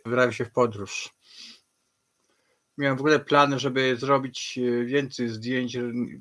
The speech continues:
taką fikcyjną podróż zrobić, ale zapomniałem o jednym szczególe, że za każdym razem, kiedy miałem te zdjęcia z pociągu, za każdym razem byłem inaczej ubrany. Nie było takich zdjęć, żeby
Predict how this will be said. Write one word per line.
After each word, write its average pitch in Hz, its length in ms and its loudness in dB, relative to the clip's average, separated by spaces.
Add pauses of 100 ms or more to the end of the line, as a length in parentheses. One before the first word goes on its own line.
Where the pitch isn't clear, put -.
(180)
taką 123 260 -8
fikcyjną 127 500 -4
podróż 107 400 -6
zrobić, 110 300 -4
ale 110 140 0
zapomniałem 117 440 -4
o 117 40 -4
jednym 117 220 -4
szczególe, 117 540 -2
że 101 160 -6 (680)
za 117 80 -6
każdym 117 300 -4
razem, 123 240 2
kiedy 127 120 -4
miałem 123 180 0
te 123 120 -2
zdjęcia 117 380 -4
z - 60 -10
pociągu, 123 540 -6
za 123 80 0
każdym 123 360 -2
razem 123 280 2
byłem 120 180 -2
inaczej 120 300 -2
ubrany. 123 500 2 (920)
Nie 120 320 -10
było 117 160 4
takich 117 340 -8
zdjęć, 123 880 -4 (800)
żeby 117 300 -20